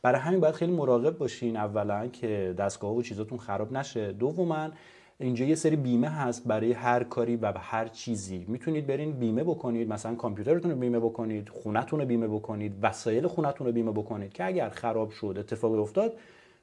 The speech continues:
بیمه اون پوله رو بده. این یه مبلغیه که اضافه همه آلمانی‌ها هم اکثراً این بیمه‌ها رو می‌خرن. منم خیلیاشو خریدم چون می‌دونم که نیاز می‌شه و این بیمه رو بخرید که حداقل خیالت راحت بشه.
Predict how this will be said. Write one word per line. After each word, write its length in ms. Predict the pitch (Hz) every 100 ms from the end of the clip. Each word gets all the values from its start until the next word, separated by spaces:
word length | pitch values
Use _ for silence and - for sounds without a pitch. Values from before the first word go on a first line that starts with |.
| _ -
بیمه 180 | 160 185
اون 120 | 185
پوله 240 | 147 120
رو 80 | 113
بده. 280 | 104 95 92 - - _
این 280 | 175 180 170
یه 120 | 156
مبلغیه 540 | 165 147 135 139 143 123
که 140 | 123
اضافه 300 | 110 110 113
همه 340 | 107 117 127 139
آلمانی‌ها 440 | 120 110 110 123
هم 80 | 113
اکثراً 260 | 104 107
این 180 | 117 117
بیمه‌ها 240 | 110 101 107
رو 100 | 131
می‌خرن. 460 | - 135 127 123 123 - _ _ _ _ _ - -
منم 240 | 117 131
خیلیاشو 380 | 127 127 123 120
خریدم 500 | - 101 110 135 120
چون 160 | 117 113
می‌دونم 320 | 117 123 123
که 380 | 123 113 104 107
نیاز 640 | 110 107 117 117 127 143
می‌شه 340 | 123 - 104 117 - - - -
و 320 | 120 120 113 101 - _ -
این 120 | 190
بیمه 220 | 190 160
رو 80 | 185
بخرید 280 | 185 190 185
که 100 | 175
حداقل 320 | 120 117 127
خیالت 340 | - 127 151
راحت 380 | 113 101 110 107
بشه. 340 | 98 - 90